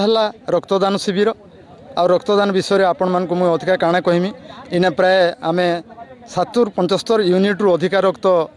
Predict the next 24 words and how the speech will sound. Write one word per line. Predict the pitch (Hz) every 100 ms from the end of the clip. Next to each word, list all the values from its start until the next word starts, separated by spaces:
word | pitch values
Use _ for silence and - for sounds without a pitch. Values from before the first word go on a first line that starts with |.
| - -
ଆମର | 143 160 165
ଦାତା | 160 185
ବାହାରିଛନ୍, | 156 147 160 170 139
ଦଉଛନ୍। | 139 135 170 - - - - - -
ଦୁଇ | 185
ନମ୍ବର | 247 247 247
କଥା | 240 226 226
ଥିଲା | 233 233 226 - - -
ଯେନ୍ଟାକି | 196 214 214 202
ସମ୍ପୂର୍ଣ୍ଣ | 180 175 220 240
ବଢ଼େଟେ | 185 180 214 226
କଥାଟା | 226 208 214
ଆଉ | 226
ନିଆରା | 175 170 202
କଥାଟେ | 208 202 202 208
ଆମର | 202 185
ଭୁଲିଆ | 160 180
ଜାତିର | 190 196 208 190
ଲାଗି। | 196 233 - - - - - 196
ଆମର | 226 214
ଭୁଲିଆ | 175 196 240 240 247 -
ପରିବାରର | 185 196 220 190 156 143 - - - - -
ପ୍ଲସ୍ | 196 196 -
ଟୁ | 233